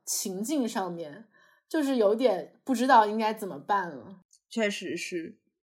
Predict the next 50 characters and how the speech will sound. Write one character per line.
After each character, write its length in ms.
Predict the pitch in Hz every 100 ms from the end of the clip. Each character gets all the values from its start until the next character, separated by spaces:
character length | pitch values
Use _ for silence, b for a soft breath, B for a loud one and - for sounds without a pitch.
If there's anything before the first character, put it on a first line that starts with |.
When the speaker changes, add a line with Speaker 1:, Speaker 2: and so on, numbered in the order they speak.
| _
Speaker 1:
对， 80 | 226
我 120 | 208
老 100 | 208
板 100 | 240
来 120 | 220 208
了 100 | 226
之 140 | 233
后， 340 | 254 269 208 B B B
然 100 | 226
后 80 | 269
他 80 | 330
就 140 | 370
非 160 | - 392
常 160 | 339 226
非 80 |
常 100 | 247
的 120 | 214 220
自 420 | - 302 240 196
如， 240 | 180 180
就 100 | 254
跟 100 | 285
他 100 | 285
们 180 | 285 254
聊 200 | 190 175
了 120 | 254
起 220 | 254 -
来。 160 | 147 113
其 100 | -
实 40 | 294
他 80 | 370
们 100 | 349
平 200 | 226 226
时 160 | 233
都 140 | 226 247
不 160 | 247
怎 120 | 247 170
么 120 | 156
交 240 | 196 196
流 180 | 202 139
的， 100 | 165
都 120 | 214
没 100 | 262
有 100 | 285
跟 180 | 226 233
这 60 | 240
些 100 | 240
人 180 | 185 180
交 200 | 202 202
流 200 | 175 165
过， 200 | 185